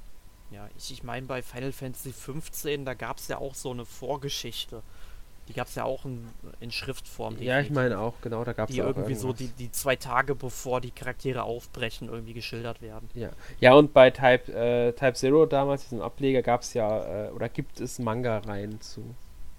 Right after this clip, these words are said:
Speaker 1: Es gibt eine ganze Menge zu Final Fantasy. Halten wir das einfach mal
Speaker 2: Es
Speaker 1: an
Speaker 2: gibt
Speaker 1: der
Speaker 2: auch
Speaker 1: Stelle
Speaker 2: Anime
Speaker 1: fest.
Speaker 2: dazu, also nur um <laughs> das so festzuhalten, wenn wir schon davon reden.
Speaker 1: Ja.
Speaker 2: Okay, aber
Speaker 1: Aber nun
Speaker 2: gehen wir mal weiter, genau. Wir kommen zu Final Fantasy neun.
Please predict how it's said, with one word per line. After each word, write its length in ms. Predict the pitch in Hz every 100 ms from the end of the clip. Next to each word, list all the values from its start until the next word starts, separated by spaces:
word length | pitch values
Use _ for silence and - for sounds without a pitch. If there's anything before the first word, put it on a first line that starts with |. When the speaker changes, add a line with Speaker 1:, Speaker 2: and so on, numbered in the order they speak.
| - - - - -
Speaker 1:
Es 160 | -
gibt 180 | 262 -
eine 80 | 359
ganze 320 | 226 262 339
Menge 280 | 226 185 151
zu 100 | 139
Final 320 | 131 135 131
Fantasy. 460 | - 131 127 131 123
Halten 240 | 135 175
wir 80 | 185
das 160 | 165 -
einfach 320 | 156 151 -
mal 100 | 135
Speaker 2:
Es 40 |
Speaker 1:
an 40 | 131
Speaker 2:
gibt 100 | 175
Speaker 1:
der 80 | 139
Speaker 2:
auch 40 |
Speaker 1:
Stelle 160 | 120 170
Speaker 2:
Anime 160 | 165
Speaker 1:
fest. 220 | 127 117 -
Speaker 2:
dazu, 140 | 123
also 160 | 120 143
nur 140 | 160
um 100 | 170
<laughs> 40 | -
das 120 | 196
so 140 | - 196
festzuhalten, 920 | - 160 - - - 147 151 147 -
wenn 80 | 156
wir 100 | 202
schon 120 | -
davon 240 | 156 151 147
reden. 500 | 143 143 156 139 208 - - - - - - - - -
Speaker 1:
Ja. 240 | 151 139 - - - - 165 147
Speaker 2:
Okay, 280 | 139 170 175
aber 200 | 135 151
Speaker 1:
Aber 120 | 160
nun 300 | 160 170 247 349 -
Speaker 2:
gehen 200 | - 165
wir 60 | 180
mal 120 | 165
weiter, 300 | 143 156 233
genau. 360 | 202 147 175 208
Wir 340 | 180 175 175
kommen 480 | 151 - 185 185 185
zu 180 | - 185
Final 360 | - - 160 180
Fantasy 380 | - 170 151
neun. 380 | 139 131 135 254